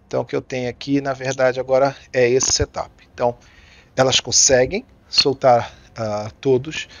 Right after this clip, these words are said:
Os jovens, três estão enfraquecidos, três estão se sentindo um pouco estranhos.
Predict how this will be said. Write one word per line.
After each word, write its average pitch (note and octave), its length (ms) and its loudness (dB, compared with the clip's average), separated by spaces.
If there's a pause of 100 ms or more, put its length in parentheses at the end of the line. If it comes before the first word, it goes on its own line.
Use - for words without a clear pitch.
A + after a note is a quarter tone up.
(380)
Os B2 140 -6
jovens, B2 480 2
três D#3+ 300 0
estão - 260 -4
enfraquecidos, D3 960 -6
três D3 280 2
estão C#3 420 -8 (440)
se - 200 -2
sentindo D#3+ 480 -6
um C#3 60 -10
pouco C#3+ 260 -4
estranhos. C#3+ 640 -4